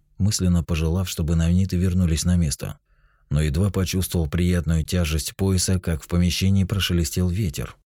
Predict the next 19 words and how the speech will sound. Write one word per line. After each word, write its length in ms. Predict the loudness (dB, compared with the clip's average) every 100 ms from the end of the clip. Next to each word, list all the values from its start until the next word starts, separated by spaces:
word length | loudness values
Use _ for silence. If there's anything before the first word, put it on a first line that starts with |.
| _ _ _ _
а 120 | -6
по 120 | -2 0
ноздрям 600 | 0 0 -2 0 -2 -6 _ -4
ударил 400 | -2 0 0 0
сильный 460 | 0 0 2 2
запах 480 | 2 0 -2 -4 -8
тлёна, 560 | -4 0 2 0 -2 -10 _ _ _ -8
заставив 480 | -2 -2 0 0 0
закашляться. 720 | -2 -2 -4 -4 -10 -12 -12 _ _ _ _ _ _ _ -6
Оглядевшись 640 | -4 0 0 0 0 -2
по 100 | -2
сторонам, 460 | -2 0 2 2 4
я 160 | 2
увидел 420 | 2 0 0 0 0
высокую 680 | 0 -2 -2 -2 0 -2 -2
фигуру, 720 | -4 -6 -2 -4 -4 -6 -12 _ -6
укрытую 640 | -6 -2 -4 -2 -2 -2
чёрными 600 | -2 0 2 2 2 2
одеяниями. 760 | 2 0 0 0 -2 -6 -10